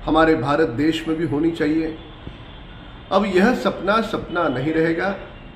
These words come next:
आने वाले कुछ दिनों में, कुछ वर्षों में यह बुलेट ट्रेन भारत के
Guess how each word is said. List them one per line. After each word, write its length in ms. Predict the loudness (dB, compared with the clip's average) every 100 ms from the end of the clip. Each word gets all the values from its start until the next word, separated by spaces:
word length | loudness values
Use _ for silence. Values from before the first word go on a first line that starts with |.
| -16 -16 -16 -20 -20 -20 -20 -10 -2
आने 260 | 2 2
वाले 320 | 2 2 2
कुछ 400 | -2 -2 -4 -2
दिनों 320 | -4 -2 0 0
में, 180 | 0
कुछ 220 | -2 -6 -4
वर्षों 380 | -2 -2 -2 -2
में 160 | -4 -8 -16 -18 -18 -18 -20 -20 -18 -2
यह 220 | 2 4
बुलेट 420 | 2 2 2 0 0
ट्रेन 360 | 0 0 -2 -6 -16 -18 -20 -20 -20 -20 -18 -6
भारत 380 | 0 2 0
के 100 | -2